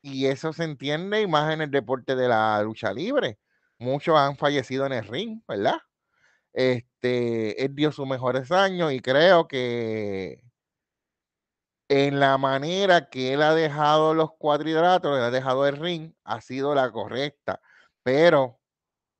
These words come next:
no sé si has visto lo que le pasó a Triple H. Triple H tal vez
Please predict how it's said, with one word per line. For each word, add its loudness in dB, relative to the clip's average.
no -4
sé -4
si 0
has 4
visto 0
lo 2
que -2
le 2
pasó -10
a -4
Triple -6
H. 0
Triple -2
H 0
tal 6
vez 0